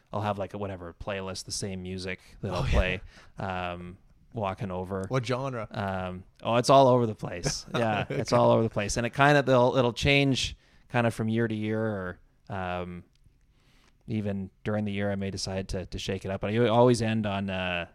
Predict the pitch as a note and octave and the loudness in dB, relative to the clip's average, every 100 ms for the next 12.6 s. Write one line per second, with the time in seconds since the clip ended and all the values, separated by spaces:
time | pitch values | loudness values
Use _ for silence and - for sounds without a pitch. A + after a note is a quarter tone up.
0 | _ - A2 G2+ - E2+ F#2+ F2+ F#2+ F#2+ | _ -4 -2 -2 -4 -8 -8 -6 -4 -4
1 | F2+ F2 F2 E2+ D#2 G2+ - G2+ F#2+ F#2 | -6 -4 -6 -6 -10 -10 -4 -4 -4 -4
2 | F#2 F2+ - G2 F#2 F#2 - F2+ F2 F2+ | -6 -8 -6 -6 -4 -4 -4 -6 -8 -10
3 | F#2+ F#2 F2+ F2 - F2+ E2+ E2+ - - | -10 -8 -8 -8 -8 -10 -10 -14 -18 -20
4 | - - - - - - - B2 A#2+ A#2 | -20 -18 -14 -14 -14 -12 -4 -2 0 0
5 | G#2 A#2 A2+ A2 A2+ G#2+ G#2 A2+ A#2 A2+ | 0 0 0 0 0 -2 -4 -4 -4 -4
6 | G2 G#2 A2 B2+ - D3+ F3+ - F#3 F#3+ | -4 -4 4 6 8 6 4 4 8 8
7 | F3+ E3 E3 D#3+ D#3 F3 E3+ D3+ D#3 C#3+ | 10 8 6 6 6 8 8 8 4 4
8 | C3 D3 D3+ D3+ E3 G3+ F#3+ E3+ - F#3 | 4 4 2 6 8 10 10 8 8 10
9 | G#3+ D#3 C#3 C#3+ D3+ - D#3 C#3+ C#3 - | 10 8 8 6 4 2 0 2 2 8
10 | C#3+ C#3 A#2+ D#3+ C3+ A#2 B2 D#3+ A2 A#2+ | 8 8 6 4 2 0 0 0 0 -2
11 | B2+ D3 C#3 F#2+ F2 - F2 - E2+ - | 0 -2 -2 -6 -8 -8 -8 -8 -10 -10
12 | G2 A2 G#2+ B2 A#2+ | -6 -4 -4 -6 -8